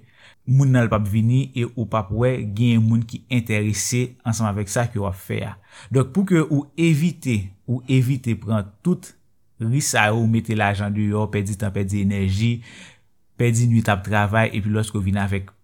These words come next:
Ou vin avèk pwodui oubyen sèvis ke w ofri an, ou kreye sa w ap kreye an, epi pèsonn, moun pa entèrese l. Pandan se tan li ap pote yon chanjman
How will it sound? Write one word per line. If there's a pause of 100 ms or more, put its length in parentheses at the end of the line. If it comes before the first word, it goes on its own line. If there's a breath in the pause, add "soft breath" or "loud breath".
(340)
Ou
vin
avèk
pwodui
oubyen
sèvis
ke
w
ofri
an,
ou
kreye
sa
w
ap
kreye
an, (540 loud breath)
epi (140)
pèsonn,
moun
pa
entèrese
l.
Pandan
se
tan (280 loud breath)
li
ap
pote
yon
chanjman